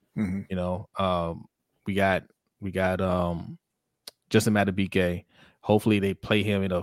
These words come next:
Speaker 2: a more of a full-time role, uh, this year. We get some production there. Roderick Washington and Justin Houston. You speak of Justin Houston, he's still out there.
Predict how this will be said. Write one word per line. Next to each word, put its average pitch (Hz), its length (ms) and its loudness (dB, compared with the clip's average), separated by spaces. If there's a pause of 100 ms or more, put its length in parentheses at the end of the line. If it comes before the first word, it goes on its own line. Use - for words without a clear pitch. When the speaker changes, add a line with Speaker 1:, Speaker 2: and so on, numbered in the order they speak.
(120)
Speaker 2:
a 87 140 -6
more 95 260 -2
of 90 60 -4
a 85 60 -6
full-time 95 600 0
role, 92 420 2 (640)
uh, 87 160 0
this 85 220 -4
year. 90 360 -2
We 95 80 -14
get 101 120 -4
some 92 100 -6
production 90 440 -2
there. 85 300 -4 (360)
Roderick 98 300 2
Washington 90 560 -2 (320)
and 117 440 4 (260)
Justin 151 300 4
Houston. 113 260 4
You 98 60 2
speak 131 160 0
of 107 80 0
Justin 107 240 0
Houston, 123 240 0
he's 135 120 2
still - 200 0
out 147 160 0
there. - 160 -10